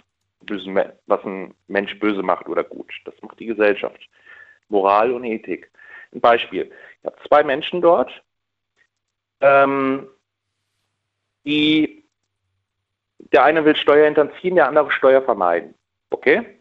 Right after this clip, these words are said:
Jetzt könntet ihr hingehen und sagen, dass es moralisch beides nicht in Ordnung sind, beides böse Menschen. Der Gesetzgeber sagt aber, Steuerhinterziehung ist strafbar, aber Steuervermeidung nicht.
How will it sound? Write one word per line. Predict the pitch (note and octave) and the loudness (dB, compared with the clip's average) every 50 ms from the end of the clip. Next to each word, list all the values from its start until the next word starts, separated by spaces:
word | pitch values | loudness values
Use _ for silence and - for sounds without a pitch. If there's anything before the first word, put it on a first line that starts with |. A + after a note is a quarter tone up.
| _ _ | _ _
Jetzt | - A2+ - - | -16 -16 -10 -4
könntet | - E3+ F3 F3+ D#3 | -2 -2 0 0 0
ihr | D3+ C#3 | 0 0
hingehen | C#3+ E3+ F3+ F3 E3+ D#3 | 0 0 0 -2 -2 -2
und | D3 C3+ A#2 | -2 -2 0
sagen, | C3+ C3+ D3 D#3 D#3 | 2 2 2 2 0
dass | D3+ D3 - | -4 -4 -4
es | D3 - - | -8 -6 -2
moralisch | C3+ C3+ B2+ A#2+ C3+ C#3+ E3 F3 D#3 - - - | 0 2 2 4 4 2 2 0 -2 -8 -6 -2
beides | - B2+ C3 C#3+ D3+ D3+ D#3+ D#3 D#3 - _ _ _ _ _ _ _ _ _ _ | 0 2 4 2 2 2 0 -2 -2 -4 _ _ _ _ _ _ _ _ _ _
nicht | - B2+ - - - | -14 -14 -12 -12 -10
in | A2+ | -6
Ordnung | - - A#2 - C3+ B2+ G#2+ | -6 -6 -6 -6 -8 -10 -10
sind, | G#2+ G#2+ G2 | -10 -6 -2
beides | F#2 F#2 F#2 F#2 - - | -2 -2 -2 -4 -10 -12
böse | - F#2 F#2 F#2 | -12 -10 -10 -10
Menschen. | F2 E2+ - - - - - - _ _ _ _ _ - | -12 -12 -14 -16 -18 -20 -20 -20 _ _ _ _ _ -14
Der | A2 G#2 | -8 -6
Gesetzgeber | A2+ - D#3 F#3 F#3+ - - - G#2+ G2+ F#2 G2 F2+ E2+ | -2 0 0 0 0 -2 -12 -6 -4 -2 0 0 -2 -2
sagt | F2 F2+ F2+ - - - | -4 -6 -6 -8 -10 -4
aber, | - F2+ F#2 D#2+ A#2 D#3+ A#3+ B3+ _ _ _ _ _ _ _ _ _ _ _ _ _ _ - | -2 -2 -2 0 -2 -4 -4 -6 _ _ _ _ _ _ _ _ _ _ _ _ _ _ -10
Steuerhinterziehung | - - D#3+ D#3 D3+ D3 C#3+ C#3 C3+ C3 - - - F3+ E3+ C#3 | -2 2 4 6 6 4 4 0 -4 -4 -4 -4 -4 -2 -2 -2
ist | A#2 - | -6 -6
strafbar, | - - C3+ D#3 F#3 - - C#3+ A2+ | -4 0 0 0 0 2 2 0 2
aber | A2 A2 G#2 | 2 0 -2
Steuervermeidung | - - B2+ D3 C3 A2+ - - G#2+ G#2 B2 D#3+ D#3+ - F2+ F2 - | -2 0 2 4 4 2 0 -2 -2 0 0 0 -2 -4 -8 -12 -14
nicht. | - F2+ - - - - | -18 -20 -20 -20 -20 -20